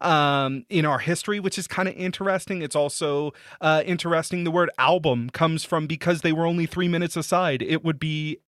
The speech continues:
when you would pick up a collection of songs that would be album length, it would be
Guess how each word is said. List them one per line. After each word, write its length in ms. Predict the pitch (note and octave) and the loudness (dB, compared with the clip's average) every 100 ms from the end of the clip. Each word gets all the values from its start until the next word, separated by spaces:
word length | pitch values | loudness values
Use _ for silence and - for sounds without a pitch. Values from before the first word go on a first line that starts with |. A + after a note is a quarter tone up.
| - | -10
when 280 | F3 D3 D#3 | -4 0 0
you 100 | E3+ | 2
would 160 | E3 | -2
pick 180 | - F3+ | -2 0
up 240 | F3 E3+ - - | 0 0 -6 -4
a 80 | D3+ | -4
collection 560 | - D3+ D#3 - E3 | 0 0 0 0 -2
of 100 | C#3+ | -2
songs 560 | - G#3 A3 C#3 F3 F3 F3 | -2 0 2 0 -4 -4 0
that 100 | D3 | 0
would 140 | D3+ | 0
be 120 | D3 | 2
album 280 | C#3+ D3 C#3+ | 2 2 0
length, 200 | G#3+ G3 - - - | -4 -6 -12 -16 -4
it 180 | E3 D3 | -4 0
would 180 | E3+ | -2
be 320 | C#3 D3+ D3 | 0 -2 -2